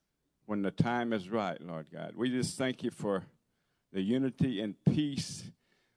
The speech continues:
that we proclaim over this United States of America, Lord God. We just want to see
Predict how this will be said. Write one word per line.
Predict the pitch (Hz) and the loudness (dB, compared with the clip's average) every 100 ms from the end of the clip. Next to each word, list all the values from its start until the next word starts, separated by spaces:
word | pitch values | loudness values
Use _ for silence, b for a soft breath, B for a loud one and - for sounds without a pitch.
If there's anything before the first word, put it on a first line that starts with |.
| _ _ _ _ _ _ | _ _ _ _ _ _
that | 101 85 | -6 2
we | 120 | 0
proclaim | 123 113 - - 135 131 113 | 4 0 0 -2 0 2 2
over | 110 120 113 | 2 0 0
this | 107 107 - | 0 -2 0
United | 117 120 123 127 - | 0 2 0 0 -4
States | - 127 127 151 | -2 0 0 -4
of | 104 | -2
America, | 113 113 113 107 90 95 | -2 0 0 -2 -4 -6
Lord | 90 87 82 80 | -4 -4 -4 -8
God. | 78 78 - _ _ _ _ _ _ | -14 -14 -20 _ _ _ _ _ _
We | 123 | 0
just | 123 - | 0 0
want | 113 131 | 0 2
to | 117 | 0
see | - - 135 117 95 | -2 -2 0 0 -2